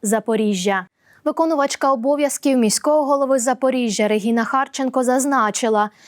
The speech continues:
що російські військові обстрілювали місто протягом сорока хвилин.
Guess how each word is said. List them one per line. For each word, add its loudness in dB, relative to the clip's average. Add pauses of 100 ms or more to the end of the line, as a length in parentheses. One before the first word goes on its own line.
(120)
що 0
російські 0
військові 0
обстрілювали -2
місто -2
протягом -2
сорока 0
хвилин. 0